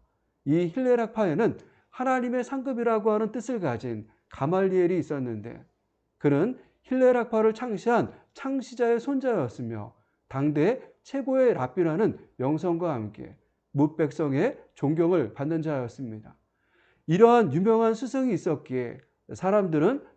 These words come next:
힐렐 학파에 들어가 이분의 제자가 되고 싶어 했습니다. 훗날 사도 바울이 예루살렘 성전을 방문했다가 유대인들에게 잡혀서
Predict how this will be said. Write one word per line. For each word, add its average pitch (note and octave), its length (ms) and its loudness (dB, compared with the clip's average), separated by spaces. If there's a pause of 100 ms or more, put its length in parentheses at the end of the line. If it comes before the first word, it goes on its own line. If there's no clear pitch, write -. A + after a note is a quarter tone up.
힐렐 C4 280 2
학파에 G#3+ 400 0
들어가 C3+ 540 -4 (220)
이분의 D#3+ 560 2 (100)
제자가 D#3+ 680 -2 (140)
되고 D#3 320 2
싶어 D3 340 -4
했습니다. D#3 580 -8 (760)
훗날 A#3 420 8
사도 B3+ 280 2
바울이 F3+ 520 2 (180)
예루살렘 G#3+ 560 2
성전을 A#3+ 420 -2
방문했다가 C#3 960 -4 (440)
유대인들에게 A3+ 720 2
잡혀서 D#3 720 -2